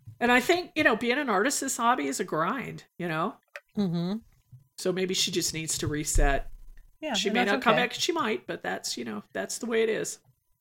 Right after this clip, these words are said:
Speaker 2: Yeah. This is not a bad time to reset.
Speaker 1: <laughs> Seriously.
Speaker 2: <laughs>
Speaker 1: Seriously.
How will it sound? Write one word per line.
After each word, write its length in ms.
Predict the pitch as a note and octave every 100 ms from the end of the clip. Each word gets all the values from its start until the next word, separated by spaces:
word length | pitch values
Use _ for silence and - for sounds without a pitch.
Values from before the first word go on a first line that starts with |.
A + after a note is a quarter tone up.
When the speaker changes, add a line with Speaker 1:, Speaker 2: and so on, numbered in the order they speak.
| _ F#3
Speaker 2:
Yeah. 240 | F3 E3+ - _ _
This 120 | F#3+
is 140 | G3 F#3
not 220 | G3 G#3
a 40 |
bad 320 | G3+ G3 G#3 G#3
time 260 | G#3 A3
to 60 | G#3
reset. 480 | A3 G#3+ G#3+ G#3+ -
Speaker 1:
<laughs> 1700 | A#3 A#3 G3 - - - - _ _ _ _ - - - - F4 -
Seriously. 800 | - A#3 G#3 F#3 - G3 E3 - _ - - -
Speaker 2:
<laughs> 640 | G#3 G#3+ _ - - _
Speaker 1:
Seriously. 880 | - - - C#4 C4 A3+ - G3 E3+